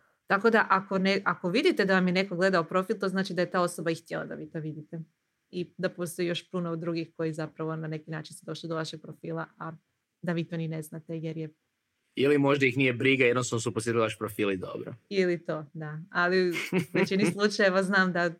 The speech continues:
Speaker 1: se ljudi, e, brinu kako će to izgledati ako su gledali nekome profil. Tako da i ta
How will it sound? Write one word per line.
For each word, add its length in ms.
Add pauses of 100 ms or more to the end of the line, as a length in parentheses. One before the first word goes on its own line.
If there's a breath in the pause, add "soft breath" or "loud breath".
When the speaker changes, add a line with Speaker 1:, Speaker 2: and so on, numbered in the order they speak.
Speaker 1:
se 220
ljudi, 320
e, 140 (1400)
brinu 360
kako 260
će 120
to 80
izgledati 380
ako 160
su 120
gledali 280
nekome 360
profil. 420 (140)
Tako 200
da 100
i 80
ta 280